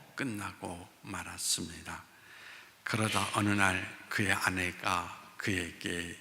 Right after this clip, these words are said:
이야기를 합니다. 자기 자신도 다스리지 못하는 사람이 어떻게 한 나라의 국가를 경영할 수가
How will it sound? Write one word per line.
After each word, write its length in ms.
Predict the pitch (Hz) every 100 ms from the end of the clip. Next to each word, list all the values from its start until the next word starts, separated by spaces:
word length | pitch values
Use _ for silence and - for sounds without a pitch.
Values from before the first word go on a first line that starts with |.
| -
이야기를 540 | 101 87 85 82 85 87
합니다. 540 | 90 85 - - - - - - - - - - -
자기 400 | - 170 - 233
자신도 680 | - 165 - 240 233 220 214
다스리지 880 | - - 185 165 151 170 160 156 117
못하는 840 | 104 - 113 101 107 104 101 101 -
사람이 580 | - 101 95 92 92 90 - - -
어떻게 680 | 113 107 - 123 - 123 120 - - -
한 500 | - 170 160 160 160
나라의 640 | 120 101 92 98 92 92 90 -
국가를 600 | - - 104 92 90 87 - - -
경영할 560 | 117 110 123 127 120
수가 480 | - - 127 127